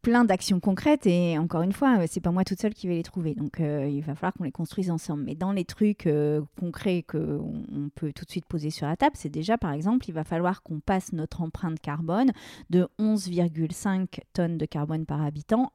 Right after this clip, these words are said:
à deux virgule quatre. Donc, je répète les chiffres, hein, onze virgule cinq à deux virgule quatre. Donc, ça veut dire qu'il faut qu'on diminue de quatre-vingts pour cent notre empreinte carbone.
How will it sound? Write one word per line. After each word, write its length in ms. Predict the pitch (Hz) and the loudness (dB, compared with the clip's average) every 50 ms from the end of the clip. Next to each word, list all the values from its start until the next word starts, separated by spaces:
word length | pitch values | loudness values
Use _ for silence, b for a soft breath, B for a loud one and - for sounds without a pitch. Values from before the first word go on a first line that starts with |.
| _ | _
à 220 | 175 175 185 214 - 185 - | 2 4 4 4 0 0 4
deux 100 | 214 214 | 4 4
virgule 360 | 202 202 196 190 160 175 - | 4 4 0 0 0 -4 -4
quatre. 340 | - 156 - - - - - _ _ _ _ _ _ | -6 -10 -10 -10 -16 -20 -20 _ _ _ _ _ _
Donc, 160 | - 160 151 131 | -10 -8 -8 -6
je 60 | 160 | -4
répète 280 | 151 165 - - - | -4 -4 -4 -4 -4
les 80 | - 175 | -4 -6
chiffres, 300 | 175 - 254 247 - - | -4 -2 -4 -6 -4 -8
hein, 120 | - - - _ | -8 -10 -10 _
onze 180 | - 185 185 180 | -4 -4 -2 0
virgule 280 | 175 165 156 143 151 - | 0 -2 -2 -2 -6 -6
cinq 200 | - 226 220 196 | -4 -4 -2 -2
à 60 | 165 | -4
deux 180 | 156 151 180 | -4 0 0
virgule 340 | 190 180 165 160 151 143 156 | 0 0 0 -4 -4 -4 -6
quatre. 360 | - - - - - - - B B B B B B B B B | -8 -8 -10 -10 -14 -20 -20 B B B B B B B B B
Donc, 120 | - 180 - | -6 -2 0
ça 80 | 185 | 2
veut 40 | 185 | 4
dire 80 | 202 254 | 4 2
qu'il 120 | - - | 2 0
faut 80 | - 190 | -6 -2
qu'on 120 | - 190 | 0 0
diminue 300 | 185 175 180 185 185 185 | 2 2 2 2 2 2
de 80 | 165 160 | 2 0
quatre-vingts 520 | - - 294 277 - - 240 202 202 196 | 0 0 -2 -2 0 0 0 0 0 0
pour 180 | - 208 175 - | 0 -2 -2 -2
cent 100 | 202 202 | -4 -4
notre 240 | 190 165 - - | -4 -6 -6 -6
empreinte 300 | - 165 - - 165 165 | -6 -6 -4 -6 -8 -6
carbone. 340 | - - 156 156 156 - - | -6 -4 -6 -4 -6 -6 -10